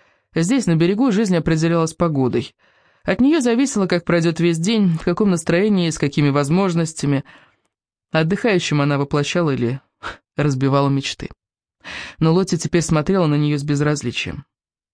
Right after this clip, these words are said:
Разве погода имела значение? Да пусть хоть земля разверзнется, изрыгнув вулканическое пламя, ей всё равно.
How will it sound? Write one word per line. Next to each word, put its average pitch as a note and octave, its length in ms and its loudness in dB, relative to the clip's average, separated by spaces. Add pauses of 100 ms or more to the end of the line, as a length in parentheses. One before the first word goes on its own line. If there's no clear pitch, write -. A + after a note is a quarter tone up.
(160)
Разве C3+ 320 0
погода D3 380 0
имела D#3 220 0
значение? D#3+ 580 -2 (520)
Да D3+ 200 0
пусть - 340 -4
хоть G3 160 0
земля F#3 520 2
разверзнется, C#3+ 920 0 (240)
изрыгнув D#3+ 600 2
вулканическое D3+ 760 0
пламя, C3+ 400 0
ей C3+ 140 0
всё - 180 -4
равно. B2+ 360 -2